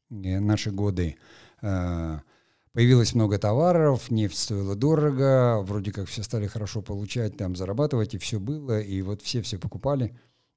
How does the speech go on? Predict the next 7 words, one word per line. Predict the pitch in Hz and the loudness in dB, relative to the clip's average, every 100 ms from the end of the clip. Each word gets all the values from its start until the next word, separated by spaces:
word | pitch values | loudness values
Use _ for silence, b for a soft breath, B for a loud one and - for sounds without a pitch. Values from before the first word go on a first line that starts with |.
| - | -10
э, | 101 98 98 95 92 | -2 2 2 2 0
себе | - 98 104 101 | -2 -2 2 2
и | 117 | 0
пытались | 98 - 127 117 95 | -2 2 4 4 2
как-то | 107 - | -2 -4
там | - 92 | -4 0
насытиться. | 95 92 90 - - - - | 0 0 -2 -6 -8 -10 -12